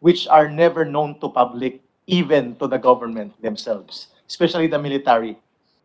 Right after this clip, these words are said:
uh, Mister Chair and, uh, Sir, uh, Senator Soto, sir. I mean, akala ko ang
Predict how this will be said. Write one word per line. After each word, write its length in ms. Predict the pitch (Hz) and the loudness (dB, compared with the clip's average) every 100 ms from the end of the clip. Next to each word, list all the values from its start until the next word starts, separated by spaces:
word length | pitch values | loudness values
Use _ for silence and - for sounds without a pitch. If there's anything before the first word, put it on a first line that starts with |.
| _ - | _ 2
uh, 240 | 127 123 | 2 2
Mister 240 | 123 143 | -6 -8
Chair 340 | 139 147 113 98 _ _ _ | -4 -2 -2 -6 _ _ _
and, 320 | 120 117 113 | -4 -4 -2
uh, 240 | 113 104 - - _ _ | -2 -2 -12 -20 _ _
Sir, 240 | - - 127 123 | -8 2 2 2
uh, 80 | |
Senator 400 | 113 135 123 120 | -2 0 -2 -2
Soto, 240 | 113 117 - | -4 -6 -8
sir. 240 | - 95 _ _ _ _ _ _ _ _ _ _ | -12 -12 _ _ _ _ _ _ _ _ _ _
I 160 | 170 | 2
mean, 320 | 185 185 180 - _ _ _ _ _ _ _ | 6 4 2 -6 _ _ _ _ _ _ _
akala 460 | - 220 247 247 - | -2 2 4 4 4
ko 160 | 135 | 0
ang 240 | 160 180 | 2 0